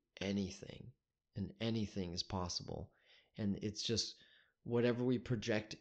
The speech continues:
into, onto the screen of reality, um, is just what we're gonna see. Um,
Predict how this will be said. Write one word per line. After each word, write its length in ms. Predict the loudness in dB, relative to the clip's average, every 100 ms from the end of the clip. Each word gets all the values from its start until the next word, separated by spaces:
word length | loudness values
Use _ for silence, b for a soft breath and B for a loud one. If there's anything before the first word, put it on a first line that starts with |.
| -2
into, 680 | 0 0 0 0 2 2 0
onto 280 | 0 0 0
the 120 | 2
screen 560 | 0 0 2 2 2
of 200 | 2 2
reality, 760 | 4 4 4 4 4 4 2 0 b b b _ _ -4
um, 480 | 0 2 2 0 -4 -8 _ -2
is 160 | 0
just 200 | 2 2
what 120 | 2
we're 120 | 2 0
gonna 200 | -2 0
see. 500 | 0 2 2 -2 -8 _ _ _ _ _ _ _ _ -6
Um, 560 | -2 0 0 0 -2